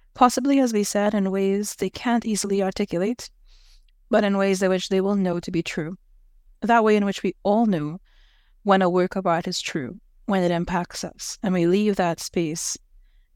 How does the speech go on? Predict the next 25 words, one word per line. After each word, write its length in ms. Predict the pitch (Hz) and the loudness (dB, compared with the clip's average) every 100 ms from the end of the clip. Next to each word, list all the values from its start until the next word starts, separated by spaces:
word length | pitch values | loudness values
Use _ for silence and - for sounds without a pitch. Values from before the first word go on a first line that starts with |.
| - | -4
knowing 520 | 202 202 220 247 262 269 262 | 0 2 2 0 -2 -8 -4
we 140 | 233 | -2
haven't 360 | 208 226 220 220 | 0 0 0 -2
fully 520 | - 226 202 214 226 | -2 0 2 2 0
and 120 | 214 202 | -2 0
will 140 | 190 | 0
never 280 | 180 165 196 | 0 0 0
really 260 | 185 180 | 2 0
leave 440 | 170 175 175 180 - | 2 0 -2 -6 -6
that 220 | 165 175 | -4 -4
space, 540 | - - 151 220 - - - _ _ | -6 -4 -2 -2 -6 -10 -14 _ _
if 180 | 208 196 | -6 -2
you 80 | 185 | 0
know 120 | 180 | 0
what 80 | 175 | 0
I 100 | 175 | -2
mean, 300 | 170 185 - _ _ _ _ _ _ _ _ | -4 -6 -8 _ _ _ _ _ _ _ _
that 140 | 185 175 | 0 0
the 120 | 175 | 0
work 280 | 185 180 185 | 2 2 0
is 180 | 180 | -4
generative. 840 | - 170 165 160 160 156 - 190 - - | -4 -4 -2 -4 -8 -8 -10 -12 -14 -6
The 100 | 185 | 2
work 280 | 180 - | 2 2
is, 300 | 185 170 - | 0 0 -2